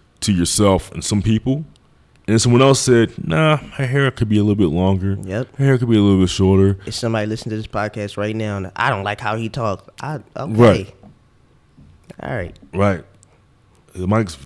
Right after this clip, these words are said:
Speaker 1: voice is too deep for a podcast. Something,
Speaker 2: Yeah.
Speaker 1: something dumb like that. And I'm like, and in the same instance, I could be like, "Go fuck outta here."
Speaker 2: Yeah.
Speaker 1: In my mind, I'm like, "It doesn't really matter to me."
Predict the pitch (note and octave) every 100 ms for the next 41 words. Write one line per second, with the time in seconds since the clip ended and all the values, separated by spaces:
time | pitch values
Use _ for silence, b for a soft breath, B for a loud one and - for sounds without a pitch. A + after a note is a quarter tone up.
0 | - _ - F2 G#2 - - - G2 C#2+
1 | F#2 E2 F2+ D#2+ - D#2+ D2 D2 A#1 -
2 | - G#2+ F#2 A#2+ A#2+ F#2 E2 - G2 F#2+
3 | F2+ F2 E2 E2 C#2+ D#2+ A2 A2 G2+ G2+
4 | - _ - B B B - A#2+ A#2 A2+
5 | - B2+ B2 A#2+ A2+ G#2+ G#2+ A#2 A#2 A#2
6 | - - - E3 C#3 G#2 G2 F#2+ G#2 G2
7 | G2 G2+ F2+ G#2 - _ A#2 A2+ A2+ A#2
8 | A2+ G#2 G2 - F#2+ G2 F2+ F2 E2 F#2
9 | G2 F2 D#2+ C#2+ A#1